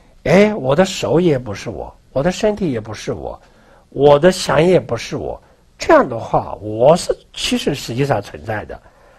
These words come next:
那我是应该是控制我的五欲者。所以呢，除了五欲之外一个当度的我存在的。”大部分的外道就是承认了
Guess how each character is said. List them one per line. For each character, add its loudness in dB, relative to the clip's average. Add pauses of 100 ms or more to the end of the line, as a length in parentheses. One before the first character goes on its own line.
(400)
那 6
我 2
是 -6
应 -4
该 2
是 -2
控 -2
制 2
我 0
的 0
五 -4
欲 -2
者。 -12 (920)
所 6
以 4
呢， -2 (120)
除 2
了 6
五 -2
欲 2
之 -2
外 4
一 0
个 -2
当 0
度 -4
的 -4
我 -2
存 -8
在 2
的。” -20 (960)
大 4
部 -4
分 -2
的 -4
外 4
道 2
就 -12
是 -14
承 -6
认 4
了 -8